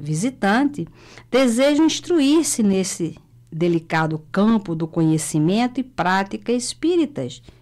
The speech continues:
que é a obsessão. No capítulo nove, por exemplo, além de outras questões importantíssimas, existe a de número quatro sete três, a propósito de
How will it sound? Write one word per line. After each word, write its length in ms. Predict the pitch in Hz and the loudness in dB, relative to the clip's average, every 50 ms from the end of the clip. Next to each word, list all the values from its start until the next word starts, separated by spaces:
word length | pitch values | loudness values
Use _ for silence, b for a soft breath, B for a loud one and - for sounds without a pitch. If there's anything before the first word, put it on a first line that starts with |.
| b b | b b
que 100 | - 339 | -4 -2
é 140 | 311 202 170 | 0 0 0
a 60 | 160 | 0
obsessão. 680 | 160 165 175 - - 285 285 - - 269 247 240 240 233 - B B B B B B B B B B | -2 -2 -4 -6 -8 -8 -6 -4 -2 -2 0 0 -2 -4 -8 B B B B B B B B B B
No 160 | B 196 220 208 | B 0 0 0
capítulo 840 | 208 220 196 196 - - 175 170 160 160 160 160 160 156 147 151 - - - - - - - - - - - | 0 0 -2 -2 -2 -2 0 0 0 -2 -4 -8 -10 -10 -10 -12 -16 -18 -20 -20 -20 -20 -20 -20 -20 -12 -4
nove, 460 | - 160 160 151 156 170 - - 233 | -2 0 2 2 0 -2 -2 -6 -10
por 240 | - - 160 147 170 | -10 -8 -6 -4 -4
exemplo, 560 | 190 202 196 185 175 185 208 220 - 247 240 B B B B B B B | -4 -2 -2 0 0 0 -2 -4 -6 -10 -14 B B B B B B B
além 360 | B 190 196 202 202 208 202 | B 2 4 4 4 4 2
de 120 | 190 190 | 2 2
outras 640 | 190 208 220 247 254 254 247 - 214 202 196 208 - | 4 4 4 4 4 2 0 -2 -4 -4 -4 -4 -4
questões 560 | - 190 185 - - - 175 160 160 156 160 | -2 -4 -4 -4 -6 -4 -2 -2 -2 0 -2
importantíssimas, 1160 | 170 160 - 170 156 - - - 254 262 - - 254 269 339 339 - - 233 170 156 - - - B B B B B B | -4 -6 -6 -8 -12 -8 -2 -2 -2 -2 -2 -2 -2 0 0 0 0 -2 -2 -2 -4 -8 -12 -20 B B B B B B
existe 580 | B 226 220 180 196 220 262 285 277 - - 247 | B 0 0 0 0 -2 -2 -2 -2 -2 -2 -2
a 60 | 233 | -2
de 160 | 208 202 220 | -2 0 0
número 380 | 202 196 190 190 180 175 170 165 | 0 2 2 0 -2 -4 -6 -8
quatro 480 | - - - 156 151 151 151 160 160 151 | -8 -4 -2 0 0 0 -2 -6 -10 -10
sete 360 | - - 139 143 147 - 190 | -8 -6 -8 -8 -6 -8 -10
três, 640 | 196 - - 165 175 180 202 233 254 254 - - - B B B B B B | -8 -6 -4 -2 0 0 -2 -2 -4 -6 -10 -14 -20 B B B B B B
a 140 | B - 190 | B 0 0
propósito 840 | 190 - 190 190 175 165 - - 170 175 185 208 220 220 - - - | 0 0 0 -2 -2 -2 -4 -2 0 0 2 2 0 -2 -4 -8 -10
de 320 | 190 165 196 214 254 277 | -8 -6 -4 -4 -4 -4